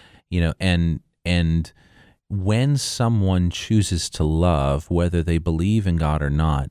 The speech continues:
they are partaking in th-, the very best that God has to give, and that is of his very nature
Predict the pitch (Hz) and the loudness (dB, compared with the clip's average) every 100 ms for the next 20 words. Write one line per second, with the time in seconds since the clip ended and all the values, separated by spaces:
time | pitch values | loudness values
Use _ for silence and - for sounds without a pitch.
0 | _ - - _ - 85 98 107 110 - | _ -20 -20 _ -6 -2 0 0 -2 -2
1 | 85 85 82 - 80 82 - - 123 123 | 0 2 0 0 -2 -2 -4 2 2 2
2 | - 85 82 - 107 87 73 71 82 _ | -2 -2 -2 -2 0 2 0 -2 -4 _
3 | _ _ _ _ _ - - 90 - 107 | _ _ _ _ _ -10 0 0 0 -6
4 | - 107 104 117 120 101 110 - 98 92 | -4 -4 -2 0 0 0 -2 -2 -2 0
5 | 90 85 87 - 98 156 135 - - _ | 0 0 -2 0 0 2 2 -2 -12 _
6 | _ - 113 110 113 - 110 107 - - | _ -4 -2 0 -2 -2 -2 -2 -2 0
7 | 120 113 98 104 95 85 87 90 87 85 | 0 0 -2 -2 -2 -2 0 2 2 2
8 | 85 - | 0 -4